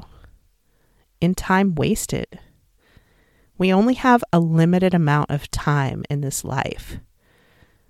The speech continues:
Why waste it waiting? Fucking go for it. You are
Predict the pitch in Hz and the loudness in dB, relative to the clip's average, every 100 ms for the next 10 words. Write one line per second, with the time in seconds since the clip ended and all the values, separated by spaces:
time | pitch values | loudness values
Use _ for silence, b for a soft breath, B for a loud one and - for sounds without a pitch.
0 | _ _ - 196 170 202 196 190 226 - | _ _ -10 0 4 4 4 2 0 -2
1 | - 151 135 190 135 80 180 b b b | -2 -2 -2 0 -2 -4 -8 b b b
2 | b _ _ _ _ _ _ _ _ _ | b _ _ _ _ _ _ _ _ _
3 | - 240 262 302 262 - - 190 311 - | -2 2 2 0 -6 -4 4 6 6 4
4 | - 220 381 92 - - b b b b | -2 0 0 -2 -6 -12 b b b b
5 | 180 269 - - 180 180 190 190 190 | -2 0 0 -2 4 6 6 4 0